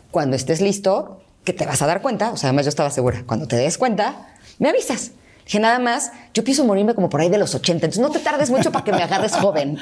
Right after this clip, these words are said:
¿no?". <laughs> Y entonces me dijo, "Ok, me voy a ir a mi luna de miel y lo voy a pensar".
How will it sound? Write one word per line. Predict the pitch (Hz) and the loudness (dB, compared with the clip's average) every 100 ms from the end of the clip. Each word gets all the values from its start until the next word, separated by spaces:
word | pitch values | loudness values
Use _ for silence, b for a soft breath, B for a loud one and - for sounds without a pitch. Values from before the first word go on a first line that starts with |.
| - | 0
¿no?". | 233 | 0
<laughs> | 339 - 277 B B B B B B - | 2 0 -2 B B B B B B -2
Y | |
entonces | 170 240 226 233 220 | 0 2 0 0 2
me | 208 | 2
dijo, | 208 262 | 2 2
"Ok, | 392 370 | 2 2
me | 196 | 2
voy | 185 | 2
a | |
ir | 190 | 2
a | |
mi | 180 | 2
luna | 175 196 | 2 2
de | 220 | 2
miel | 233 285 | 2 2
y | 254 | 2
lo | 170 | 2
voy | 196 | 2
a | 202 | 2
pensar". | 226 220 330 | 0 0 0